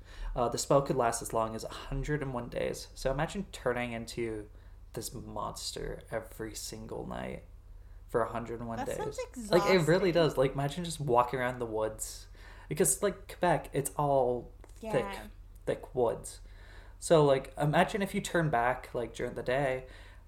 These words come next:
Speaker 1: like, a hundred kilometers
Speaker 2: When
Speaker 1: away
Speaker 2: do
Speaker 1: from
Speaker 2: you
Speaker 1: your house.
Speaker 2: sleep?
Speaker 1: <laughs> Like, it, it would be such, such a pain. It would take hold of the victim every evening. They were then forced to wander the countryside in animal form.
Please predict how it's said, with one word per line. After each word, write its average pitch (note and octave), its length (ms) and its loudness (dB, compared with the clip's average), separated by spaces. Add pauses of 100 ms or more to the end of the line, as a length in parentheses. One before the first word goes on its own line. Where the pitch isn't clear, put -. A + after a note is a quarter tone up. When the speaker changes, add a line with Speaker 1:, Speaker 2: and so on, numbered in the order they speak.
(120)
Speaker 1:
like, C3 360 -2
a - 40 -2
hundred C3 400 -2
kilometers A2+ 480 -2
Speaker 2:
When - 80 2
Speaker 1:
away F4+ 120 4
Speaker 2:
do G4 60 -2
Speaker 1:
from G4+ 100 2
Speaker 2:
you F#4 60 2
Speaker 1:
your F4+ 120 2
house. - 400 -2
Speaker 2:
sleep? D4 360 -6 (240)
Speaker 1:
<laughs> D#4+ 460 6 (1300)
Like, G#3 160 6
it, G3 340 6
it F3 80 0
would G3 120 0
be F#3+ 100 0
such, - 680 -2 (240)
such - 420 -4
a D3+ 60 -10
pain. A#2 460 -6 (260)
It D3+ 60 4
would G3+ 120 10
take - 260 -4
hold D#3+ 300 6
of C#3 120 0
the C3 80 -2
victim D3+ 280 -4 (140)
every E3 420 -2
evening. C3 440 -4 (300)
They F3 100 12
were D#3+ 120 10 (120)
then F#3+ 200 4
forced - 440 0
to B2 100 -10
wander C3 320 4
the D3 80 -4
countryside A#2+ 640 -2
in A2+ 160 -6
animal B2+ 440 0
form. A2+ 520 -4